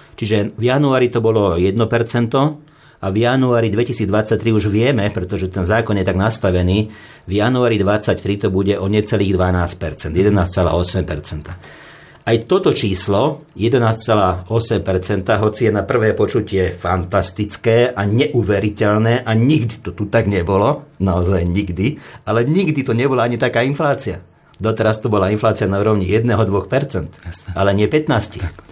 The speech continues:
Speaker 1: Čiže je psou povinnosťou vlády, aby to dôchodcom kompenzovala. Čiže to zvýšenie dôchodkov k prvému januáru by malo byť o štrnásť percent, nie o jedenásť celá osem. A nemalo by to zvýšenie dôchodku v januári dvadsaťtri, ale malo byť skôr.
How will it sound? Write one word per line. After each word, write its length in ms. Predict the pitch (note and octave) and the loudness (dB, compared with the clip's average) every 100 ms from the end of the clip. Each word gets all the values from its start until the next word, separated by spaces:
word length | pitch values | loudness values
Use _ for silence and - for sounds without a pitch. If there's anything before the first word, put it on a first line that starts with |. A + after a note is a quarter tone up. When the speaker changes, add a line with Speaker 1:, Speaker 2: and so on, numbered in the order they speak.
| - - - - | -20 -20 -20 -18
Speaker 1:
Čiže 320 | - A#2 C3 C3 | -8 -2 0 0
je 20 | |
psou 320 | - G#3 G#3+ | 0 0 0
povinnosťou 600 | G#3 F3 D#3 C#3+ C#3+ C#3 A#2 | 2 2 2 0 0 2 4
vlády, 440 | F#2+ F#2+ F#2+ A#2+ - - - | 2 2 0 -4 -8 -14 -4
aby 180 | A2 A#2+ | -2 0
to 120 | A#2 | 0
dôchodcom 480 | A2 B2+ C#3+ - D3+ | 0 0 0 0 0
kompenzovala. 800 | F3 F#3+ G#3 D#3 A#2+ G2 D2+ - _ _ - _ _ | 0 0 0 2 2 2 -2 -8 _ _ -20 _ _
Čiže 280 | C#3 B2+ B2 | -2 -2 0
to 160 | C3 | 0
zvýšenie 480 | A#2+ C3 F#3+ - F3 | 2 0 0 0 0
dôchodkov 640 | B2+ B2+ C#3 D3+ - B2+ - | 2 2 0 -2 0 -2 0
k 40 | |
prvému 360 | C#3 D3+ C#3+ A2+ | 0 2 2 2
januáru 800 | G#2+ A2+ A2+ A2 G#2+ G#2+ - - - _ _ - | 2 2 2 2 2 2 0 -4 -16 _ _ -8
by 160 | F#2 B2+ | -2 0
malo 240 | B2 C3 | 2 2
byť 160 | B2 A#2+ | 2 2
o 100 | B2 | 2
štrnásť 440 | - E3 E3+ D#3+ - | 0 0 2 0 0
percent, 460 | A2 - F#2+ F2+ - - A#2 | -2 -2 -4 -4 -6 -8 0
nie 160 | C#3+ | 0
o 160 | D3+ A#2 | 2 2
jedenásť 340 | A2+ G#2 G2 - | 2 2 0 0
celá 240 | G2+ F2 | 2 2
osem. 320 | E2+ - E2+ F2 - - - G#2 | 0 -4 -6 -8 -14 -20 -6 0
A 80 | |
nemalo 320 | A#2+ D#3+ C#3+ B2 | 2 2 2 2
by 160 | A#2+ | 2
to 80 | A2+ | 0
zvýšenie 480 | F#2+ A2+ A2+ G#2+ F#2+ | 0 0 -2 -2 2
dôchodku 400 | G#2 A2 F#2+ G#2+ | 2 0 -2 -2
v 160 | G2 | 2
januári 400 | G2+ A2 G#2 G2+ | 2 2 2 2
dvadsaťtri, 880 | G2 F#2+ F#2+ G#2 F2+ F#2+ F#2+ - - | 2 0 0 -4 -2 -4 -4 -12 -6
ale 120 | G2+ A2 | -2 0
malo 240 | A#2 B2 | 2 2
byť 160 | C3 C#3 | 0 -2
skôr. 480 | - F#3+ G3 C#3 | -2 0 2 0